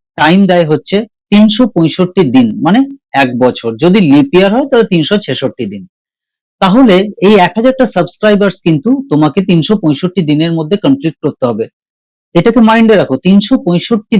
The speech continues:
দিন, এক বছর নয় কিন্তু। মানে জানুয়ারির এক তারিখ থেকে আর ডিসেম্বরের একত্রিশ তারিখের মধ্যে তোমাকে করতে হবে, এমন ব্যাপারটা নয়। ধরো তুমি আজ একটা চ্যানেল খুললে, আজ ধরো হচ্ছে এই মাসের আট তারিখ,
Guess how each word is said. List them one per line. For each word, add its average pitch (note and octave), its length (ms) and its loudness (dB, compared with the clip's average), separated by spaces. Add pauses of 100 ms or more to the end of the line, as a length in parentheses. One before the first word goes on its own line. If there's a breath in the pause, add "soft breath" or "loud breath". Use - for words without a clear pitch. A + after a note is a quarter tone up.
(160)
দিন, C#3+ 140 4 (260)
এক F#3 80 -2 (160)
বছর G3+ 280 -2 (140)
নয় A2+ 240 -2
কিন্তু। G#2 240 -8 (440)
মানে F3 120 2 (100)
জানুয়ারির F#3+ 480 0
এক - 160 -8
তারিখ G#3+ 160 0 (100)
থেকে G3+ 200 0 (400)
আর C3+ 180 0 (320)
ডিসেম্বরের A3 560 2
একত্রিশ A#3 340 -2
তারিখের A#3 320 0
মধ্যে A3+ 240 0
তোমাকে A3 280 -6
করতে G#3+ 240 -4
হবে, G#3+ 200 2
এমন G3 200 0
ব্যাপারটা D#3+ 380 -6
নয়। G2 160 -12 (420)
ধরো G3 220 4 (400)
তুমি G#3+ 160 4 (180)
আজ F3+ 100 2 (100)
একটা - 160 -2 (100)
চ্যানেল D3 340 2
খুললে, A2 260 -6 (400)
আজ G3+ 160 4 (160)
ধরো G3 260 2
হচ্ছে F3 260 -2 (500)
এই F3+ 160 4 (120)
মাসের F#3 420 0 (680)
আট E3 180 0 (140)
তারিখ, A2+ 240 -4